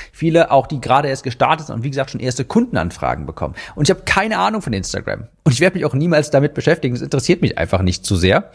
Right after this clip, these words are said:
Aber ich weiß halt, das muss ich auch gar nicht, weil ich beherrsche Copywriting. Und wenn ich Copywriting beherrsche, dann weiß ich,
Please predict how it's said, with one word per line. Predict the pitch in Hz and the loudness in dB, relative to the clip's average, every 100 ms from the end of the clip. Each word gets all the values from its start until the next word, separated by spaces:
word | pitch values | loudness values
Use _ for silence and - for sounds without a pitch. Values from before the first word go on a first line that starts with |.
| - - - _ _ | -16 -16 -20 _ _
Aber | 113 | 0
ich | 117 | 2
weiß | 120 143 | 2 2
halt, | 170 - | 0 -4
das | 117 117 | -2 0
muss | 240 | 0
ich | 247 | -2
auch | - - | -6 -2
gar | 87 | -2
nicht, | 120 - | 0 0
weil | 131 | -2
ich | 143 | 0
beherrsche | 135 151 - | -2 -2 -4
Copywriting. | - - 156 62 - 64 - - - | -4 0 2 2 -4 -10 -10 -18 -4
Und | 113 | 2
wenn | 127 | 2
ich | 127 | 2
Copywriting | - 202 123 80 92 | 0 2 2 2 0
beherrsche, | 87 90 87 127 | 0 2 2 2
dann | 117 98 | 2 4
weiß | 101 135 | 2 2
ich, | - | -6